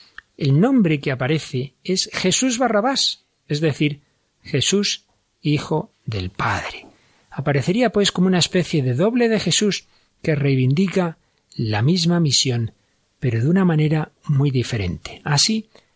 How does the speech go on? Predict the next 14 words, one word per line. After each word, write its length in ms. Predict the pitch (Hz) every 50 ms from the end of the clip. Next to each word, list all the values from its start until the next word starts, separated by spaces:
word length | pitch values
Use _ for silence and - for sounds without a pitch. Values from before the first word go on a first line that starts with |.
| _ _ _
la 180 | - 135 127 127
elección 500 | 123 123 127 - - - 226 226 208 190
se 140 | - 202
establece 680 | 202 - - - 143 143 147 151 135 - - 139 135 - _ _ _ _ _ _ _ _
entre 300 | 156 127 120 107 143 175
un 140 | 226 247
Mesías 520 | 226 208 170 - - 214 208 190 170 143 -
que 120 | - 170
acaudilla 880 | 151 - - 135 127 123 123 123 131 156 226 254 220 190 170 139 - _ _ _ _ _ _ _
una 240 | 147 147 147 120 113
lucha, 540 | 139 156 165 - - - 110 92 - - _ _ _ _ _ _ _
que 120 | - 123
promete 400 | - 127 123 156 185 175 - 190
libertad 560 | 185 165 156 127 - - - 156 143 139 123